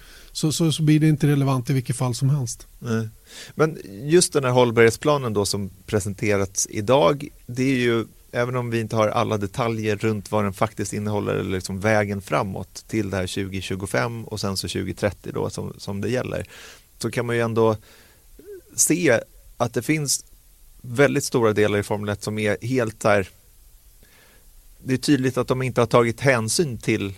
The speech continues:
Speaker 2: miljöpåverkan överhuvudtaget genom vissa, ba-, bara sättet att ma-, hur man genomför Formel, en Formel ett-säsong. Och det finns en väldigt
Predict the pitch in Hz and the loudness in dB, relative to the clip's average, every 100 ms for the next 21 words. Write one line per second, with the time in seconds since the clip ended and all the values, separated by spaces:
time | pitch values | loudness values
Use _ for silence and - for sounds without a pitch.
0 | - - 113 107 107 101 110 107 101 - | -16 -6 -4 2 2 2 2 2 0 -2
1 | 101 - 120 107 113 110 - 123 156 127 | -6 -2 0 2 2 2 4 2 4 -2
2 | - - - - _ - - - 78 117 | -4 -20 -20 -20 _ -20 -20 -20 -14 -2
3 | 120 110 104 110 - 113 104 101 - - | 0 0 0 -2 2 2 4 2 -6 -20
4 | - - - - - - - - - - | -20 -20 -20 -20 -20 -20 -20 -20 -20 -20
5 | - _ - 143 160 185 165 180 - 147 | -20 _ -14 0 4 8 8 8 4 -2
6 | 147 147 - 143 135 143 143 139 135 143 | -2 -4 -4 -4 -2 0 0 -2 -2 -4
7 | 123 123 - 160 120 123 113 107 - 120 | -2 -2 4 4 4 2 0 -2 -2 -2
8 | 123 113 113 107 127 - - - - - | 0 2 0 -2 -4 -4 -4 -8 -18 -20
9 | - 131 - - - 135 135 160 139 120 | -6 -6 -6 -14 -4 -2 0 -2 0 2
10 | 113 107 - | 2 0 -6